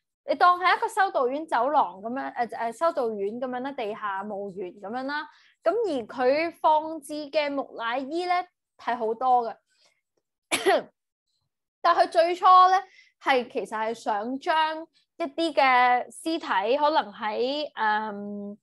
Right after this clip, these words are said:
誒，呢個地方放置咗，發現佢唔會點腐爛，於是呢，Capuchin Brothers 呢，即係呢對兄弟呢，就發明咗一個防腐嘅方法。咁就將呢啲嘅藥水呢，打入去呢啲屍體入邊啦。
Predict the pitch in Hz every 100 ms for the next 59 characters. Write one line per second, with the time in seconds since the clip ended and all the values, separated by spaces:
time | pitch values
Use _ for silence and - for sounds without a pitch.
0 | _ _ _ _ _ _ _ _ _ -
1 | 254 233 311 370 247 285 330 339 254 254
2 | 269 240 262 302 247 226 233 254 233 208
3 | 233 294 349 247 214 220 214 196 190 320
4 | 403 - - 254 285 - _ _ - 262
5 | 359 - 370 339 330 302 208 - 262 302
6 | 320 311 254 254 294 302 269 220 220 240
7 | 262 226 202 - _ - 269 233 220 196
8 | 190 202 247 302 302 247 226 226 214 185
9 | - 226 214 240 311 302 311 262 202 -
10 | _ _ _ - 392 381 294 359 349 370
11 | 359 359 320 240 214 - - 208 269 -
12 | _ _ - 202 226 330 262 247 247 277
13 | 294 285 - 311 254 220 240 - 208 226
14 | 311